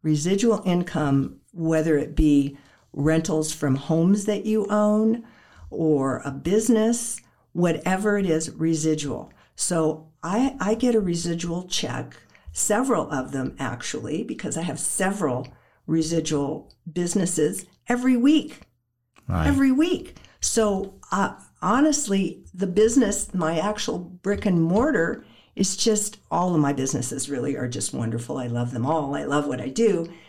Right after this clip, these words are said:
Speaker 1: But my brick and mortar is really my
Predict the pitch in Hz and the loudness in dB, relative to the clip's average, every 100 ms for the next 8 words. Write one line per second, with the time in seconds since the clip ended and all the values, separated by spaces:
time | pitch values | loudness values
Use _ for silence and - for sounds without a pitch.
0 | _ _ - 180 196 170 165 180 208 196 | _ _ -8 -4 0 0 0 0 0 0
1 | 170 180 180 202 240 240 - 180 170 170 | 0 0 0 2 2 2 -2 -4 -4 2
2 | 214 208 202 185 165 160 151 156 | 2 4 2 4 2 2 2 0